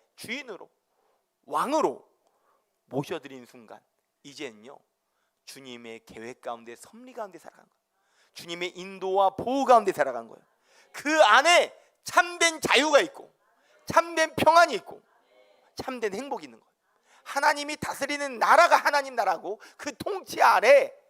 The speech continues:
누리는 행복이 천국 행복인 거예요. 천국 행복자가 되는 거죠.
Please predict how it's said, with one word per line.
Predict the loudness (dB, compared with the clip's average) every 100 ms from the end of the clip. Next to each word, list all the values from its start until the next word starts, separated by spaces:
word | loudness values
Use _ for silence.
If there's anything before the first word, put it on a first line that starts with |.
| _ _ _ -14
누리는 | -10 -8 -10
행복이 | -14 -14 -14 -16 -20
천국 | -20 -20 -20 -20 -20 _
행복인 | -14 -14 _
거예요. | _ _ _ _ _ _ _ _ _ _ _ _
천국 | -20 -20 -20
행복자가 | -20 -20 _ -20 -20
되는 | _
거죠. | _ _ _